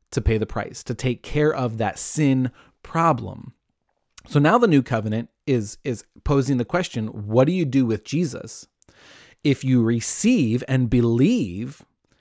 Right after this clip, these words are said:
that his sacrifice takes care of the sin problem, um, then you walk in right relationship with the Father. Or you can still choose to reject this gift that Jesus is offering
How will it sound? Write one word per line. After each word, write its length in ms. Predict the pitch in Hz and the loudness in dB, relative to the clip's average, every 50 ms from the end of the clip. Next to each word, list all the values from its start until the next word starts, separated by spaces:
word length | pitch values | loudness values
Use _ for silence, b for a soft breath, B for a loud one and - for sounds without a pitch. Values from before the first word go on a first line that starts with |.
| _ _ _ _ _ _ _ - | _ _ _ _ _ _ _ -4
that 220 | 117 120 107 - - - _ _ _ _ _ - | -2 -2 -2 -4 -10 -20 _ _ _ _ _ -18
his 440 | - - - 160 175 185 170 151 | -8 2 6 6 6 6 4 -2
sacrifice 1040 | - - - - - 175 160 165 165 - 156 135 - - 98 95 113 117 - - - _ - | -8 -10 -10 -4 0 0 0 0 0 0 -2 -2 -2 -2 -4 -4 -4 -6 -8 -10 -16 _ -4
takes 260 | - 151 147 135 - | -2 -2 -2 -2 -4
care 240 | - - 151 143 135 | -2 0 2 2 2
of 80 | 123 | 2
the 100 | 110 123 | 0 -2
sin 380 | 120 - - - 135 123 117 117 | -4 -4 -2 0 0 0 0 -2
problem, 640 | - - 151 226 233 147 113 98 87 95 123 139 _ _ _ _ _ _ _ _ b b b b b b b b b b b - | -4 -4 -2 -2 -2 -2 -4 -8 -8 -8 -10 -12 _ _ _ _ _ _ _ _ b b b b b b b b b b b -2
um, 320 | 131 123 117 117 101 - - | -2 0 0 -2 -4 -8 -10
then 300 | 120 107 127 123 120 120 | -4 -2 0 2 2 2
you 180 | 113 131 160 | 2 2 0
walk 340 | 185 160 127 117 120 139 - - - | 2 2 2 2 2 2 -4 -6 -6
in 120 | 135 127 120 | -4 -4 -2
right 240 | 107 98 101 - | 0 -2 -2 -2
relationship 600 | - 113 107 101 95 95 - 120 107 - 107 98 | -4 -4 -4 -4 -6 -6 -8 -10 -8 -8 -8 -8
with 120 | - 110 104 | -8 -8 -10
the 60 | 120 | -8
Father. 360 | - - 185 - 113 110 - _ | -6 -6 -6 -4 -6 -8 -8 _
Or 220 | - 135 151 180 175 | 4 6 6 6 6
you 220 | 151 139 165 175 | 4 2 -2 -2
can 300 | - - - 170 156 147 | -4 -4 -2 -2 0 0
still 680 | 135 - - - - - - 151 165 185 202 208 226 226 | -2 -4 -6 -8 -6 -2 0 2 4 4 4 4 2 0
choose 640 | 202 - - - - 214 202 202 202 202 190 165 - | -4 -8 -8 -6 -4 -2 -2 0 0 -2 -4 -6 -8
to 220 | - - 139 123 | -6 -2 -2 -2
reject 1000 | 110 107 113 113 107 101 98 92 98 98 143 202 254 277 - - - - - - - B B B B B B B B B | -2 -2 -2 -2 -2 -4 -6 -6 -4 0 0 0 0 -2 -8 -20 -20 -20 -20 -20 -20 B B B B B B B B B
this 220 | 120 123 - - | -2 -2 -2 -2
gift 400 | 117 104 104 107 101 - - - | -6 -2 0 0 0 -2 -4 -6
that 160 | 101 92 92 | -6 -6 -6
Jesus 400 | 104 - 110 104 98 98 95 - | -4 -4 -4 -2 -2 -4 -6 -6
is 120 | - 90 98 | -8 -6 -6
offering 520 | 92 85 82 - - - 82 113 120 | -6 -8 -8 -12 -12 -10 -10 -10 -10